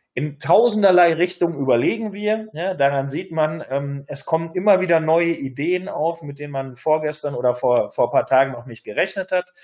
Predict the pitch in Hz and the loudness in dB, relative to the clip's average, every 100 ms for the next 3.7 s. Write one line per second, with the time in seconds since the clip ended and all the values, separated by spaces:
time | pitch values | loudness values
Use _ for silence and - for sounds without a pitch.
0 | - - _ _ 131 139 135 127 127 131 | -20 -20 _ _ -4 -4 -2 -2 4 4
1 | 139 127 131 170 160 147 147 147 143 139 | 4 0 0 -4 -4 0 0 -2 -8 -8
2 | 139 139 139 123 120 127 135 135 120 123 | -6 -6 -8 -12 -10 -8 -8 -4 0 0
3 | 123 117 113 123 131 127 123 | -2 -8 -10 -4 -4 -6 -18